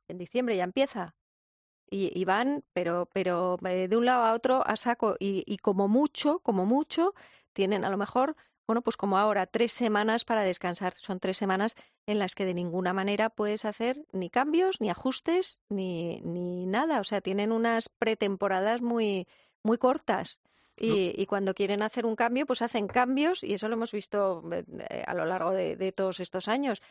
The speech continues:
Speaker 1: Hacen un cambio y entonces bajan los resultados hasta que vuelven a remontar por ese cambio, si lo consiguen, porque hay jugadores que han hecho cambios y no han conseguido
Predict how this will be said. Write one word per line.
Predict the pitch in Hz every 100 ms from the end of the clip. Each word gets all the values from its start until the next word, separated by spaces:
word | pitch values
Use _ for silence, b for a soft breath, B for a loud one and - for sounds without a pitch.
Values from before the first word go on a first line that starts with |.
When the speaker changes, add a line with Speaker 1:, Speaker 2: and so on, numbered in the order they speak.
| B B
Speaker 1:
Hacen | 190 226
un | 214
cambio | 220 254 269 302 330 392 _ _ _ -
y | 202
entonces | 190 202
bajan | 214 208 214 190
los | 190
resultados | 185 175 220 208 262 294 339
hasta | - 214 185
que | 196
vuelven | 202 220 262
a | 269
remontar | 190 170 175 262 285
por | - 175
ese | - 180
cambio, | 240 294 226 -
si | - - - - 214 190
lo | 151
consiguen, | 160 170 262 311 240 175
porque | - 151
hay |
jugadores | 160 190 185 185
que | 185
han | 185
hecho | -
cambios | 226 240 320 294
y |
no | 233
han | 202
conseguido | 180 180 185 180 175